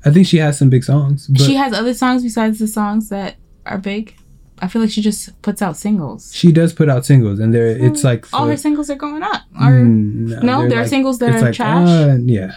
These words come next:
Speaker 1: it's like, it's
Speaker 2: What
Speaker 1: a
Speaker 2: singles are
Speaker 1: very
Speaker 2: trash?
Speaker 1: hit and miss. Um, the Icy record.
Speaker 2: Really? I
Speaker 1: Uh,
Speaker 2: thought that was a really big thing.
Speaker 1: I don't think that was a big thing. I think,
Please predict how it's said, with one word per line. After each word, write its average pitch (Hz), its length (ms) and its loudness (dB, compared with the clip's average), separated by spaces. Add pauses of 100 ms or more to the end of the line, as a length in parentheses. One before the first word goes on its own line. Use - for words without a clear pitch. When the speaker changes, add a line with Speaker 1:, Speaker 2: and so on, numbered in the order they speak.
Speaker 1:
it's - 220 -10
like, 113 360 -8
it's 131 120 0
Speaker 2:
What 262 120 0
Speaker 1:
a 135 40 0
Speaker 2:
singles 269 280 -2
are - 40 2
Speaker 1:
very 135 180 4
Speaker 2:
trash? 127 160 2
Speaker 1:
hit 131 160 4
and 120 160 0
miss. 113 160 0 (640)
Um, 120 800 0 (680)
the 123 280 0
Icy 147 640 2 (260)
record. 143 600 2 (360)
Speaker 2:
Really? 370 240 2
I - 40 4
Speaker 1:
Uh, 269 60 4
Speaker 2:
thought 339 160 0
that 320 120 -2
was 311 120 -2
a 311 80 2
really 294 320 2
big 247 320 0
thing. 269 520 -2 (120)
Speaker 1:
I 139 140 4
don't 131 300 4
think 110 200 -4
that 107 180 -4
was 104 160 -6
a 101 60 -6
big 104 240 -12
thing. 110 240 -8
I 107 100 -4
think, 123 400 0